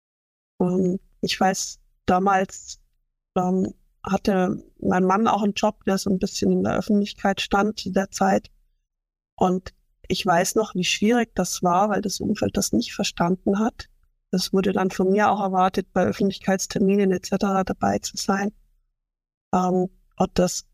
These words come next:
hat halt eine Zeit lang nicht funktioniert. Erst wegen dieser Infektgeschichte, die mich da lange beschäftigt hat und danach, weil ich einfach,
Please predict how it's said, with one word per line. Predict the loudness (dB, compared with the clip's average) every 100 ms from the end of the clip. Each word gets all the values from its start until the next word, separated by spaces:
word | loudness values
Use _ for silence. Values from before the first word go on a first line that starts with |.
| _
hat | -8 -2
halt | -2 0
eine | -2
Zeit | 0 0
lang | 2 0
nicht | -2 -2
funktioniert. | -2 -2 0 2 2 2 0
Erst | -2 -2 -2
wegen | 0 2
dieser | 0 0 0 2
Infektgeschichte, | 0 0 -2 -4 -2 -2 0 -4 -2 -2
die | 0 0
mich | 0 0
da | 0
lange | 2 2 0 0
beschäftigt | -2 -2 -2 -2 -4 0
hat | -2 -2
und | -4 -2
danach, | 0 2 0 -2 -12 _ _ _ _ _ _ -2
weil | 0 2
ich | 0 -2
einfach, | 0 0 -2